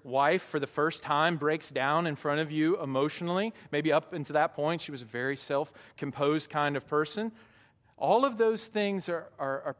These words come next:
pictures of the brokenness that enters into marriage. But the good news in the midst of all the things that we bring into marriage is that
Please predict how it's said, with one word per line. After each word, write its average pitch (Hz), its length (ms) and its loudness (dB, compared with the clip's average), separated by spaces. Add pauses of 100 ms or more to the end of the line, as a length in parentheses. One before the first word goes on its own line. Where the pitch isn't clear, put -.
(120)
pictures 156 640 -4
of 139 360 -6 (400)
the 139 160 -8
brokenness 151 840 0 (120)
that 135 280 0
enters 165 520 0
into 160 460 -4
marriage. 131 680 -6 (380)
But 165 120 2 (280)
the 156 100 0
good 226 220 2
news 226 280 4
in 180 120 2
the 151 80 2
midst 170 460 0
of 151 140 0
all 160 300 2
the 165 100 0
things 156 480 -2
that 143 160 0
we 143 140 -4
bring 147 400 -2
into 156 460 -2
marriage 120 560 -2
is 139 280 -4
that 139 220 -2